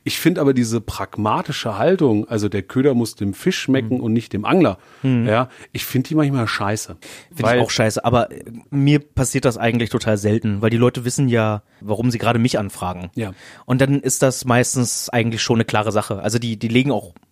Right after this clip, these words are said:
Speaker 2: meistens auch Wert darauf, auf meine Meinung dann.
Speaker 1: Ja.
Speaker 2: Also wenn ich sage, „Nee, also ich finde, ich kann das so machen, aber“, und dann Punkt, Punkt, Punkt, erzähle ich halt, was, was so meine Argumentation dazu wäre und dann,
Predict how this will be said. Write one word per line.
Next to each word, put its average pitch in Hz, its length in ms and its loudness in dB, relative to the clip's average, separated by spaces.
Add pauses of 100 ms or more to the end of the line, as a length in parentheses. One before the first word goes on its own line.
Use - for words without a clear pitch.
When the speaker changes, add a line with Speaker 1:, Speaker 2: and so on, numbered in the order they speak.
(240)
Speaker 2:
meistens 117 380 -2
auch 107 140 -4
Wert 110 180 2
darauf, 107 520 0
auf - 380 -4
meine 113 280 2
Meinung 95 400 -4
dann. 90 120 -6
Speaker 1:
Ja. 92 140 -8 (340)
Speaker 2:
Also 123 140 -4
wenn 147 80 4
ich 139 80 0
sage, 127 280 2
„Nee, 135 120 -2
also 135 160 -2
ich 123 100 -8
finde, 175 440 2 (460)
ich - 120 -14
kann 190 200 2
das 196 140 2
so 135 120 2
machen, 269 400 2 (160)
aber“, 180 540 2 (280)
und 139 160 -2
dann 135 200 0
Punkt, 208 200 0
Punkt, 214 160 0
Punkt, 254 220 0
erzähle 170 300 -2
ich 226 100 -2
halt, 240 220 -2
was, 160 280 -2
was 143 280 -6
so - 80 -6
meine 139 180 2
Argumentation 139 640 0
dazu 190 300 -2
wäre 180 320 0
und 156 160 0
dann, 143 340 2